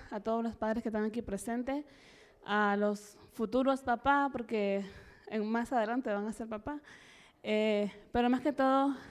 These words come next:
darle gracias a nuestro Dios, porque Él es nuestro Padre por excelencia.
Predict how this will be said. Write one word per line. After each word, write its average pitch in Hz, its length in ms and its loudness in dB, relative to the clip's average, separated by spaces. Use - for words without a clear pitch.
darle 247 260 2
gracias 262 320 2
a 254 80 2
nuestro 233 300 2
Dios, 233 400 0
porque 240 260 -2
Él 240 80 -2
es 269 140 0
nuestro 226 260 0
Padre 233 380 0
por 226 160 -4
excelencia. 190 640 -4